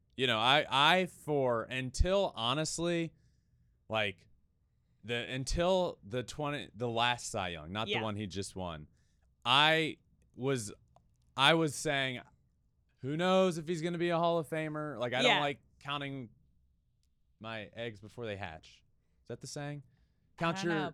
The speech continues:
Speaker 2: Put all your eggs in one basket. I don't know.
Speaker 1: Count the chicken?
Speaker 2: <laughs>
Speaker 1: No,
Speaker 2: I'm not
Speaker 1: chicken.
Speaker 2: good at sayings. I'm not good at
Speaker 1: Either
Speaker 2: sayings,
Speaker 1: way,
Speaker 2: so I make 'em
Speaker 1: I'm
Speaker 2: up.
Speaker 1: not one to,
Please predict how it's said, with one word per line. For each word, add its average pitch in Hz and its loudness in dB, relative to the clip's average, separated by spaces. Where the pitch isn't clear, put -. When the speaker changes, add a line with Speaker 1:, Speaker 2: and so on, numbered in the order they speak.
Speaker 2:
Put 208 -6
all 202 0
your 185 -4
eggs 180 -6
in 180 -10
one 175 -10
basket. 165 -6
I 214 -6
don't 226 -4
know. 180 -6
Speaker 1:
Count 185 -2
the 170 -2
chicken? 196 -2
Speaker 2:
<laughs> - -2
Speaker 1:
No, 339 12
Speaker 2:
I'm 294 12
not - 6
Speaker 1:
chicken. 539 12
Speaker 2:
good 508 12
at - -2
sayings. 370 8
I'm 294 4
not 359 6
good 359 0
at 294 10
Speaker 1:
Either 311 10
Speaker 2:
sayings, 277 12
Speaker 1:
way, 240 12
Speaker 2:
so 233 0
I 277 0
make 330 2
'em 208 8
Speaker 1:
I'm 247 8
Speaker 2:
up. 269 2
Speaker 1:
not 262 4
one 214 2
to, 170 0